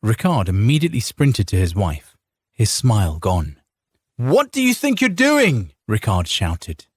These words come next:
Reaching his wife, he pushed the man away from her.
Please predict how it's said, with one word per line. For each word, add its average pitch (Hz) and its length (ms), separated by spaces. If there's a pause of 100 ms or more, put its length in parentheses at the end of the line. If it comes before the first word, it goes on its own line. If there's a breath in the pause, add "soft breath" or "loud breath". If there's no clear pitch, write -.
(360)
Reaching 147 280
his 120 180
wife, 92 480 (300)
he 135 160
pushed - 300
the 117 80
man 98 260
away 95 220
from 82 220
her. 73 240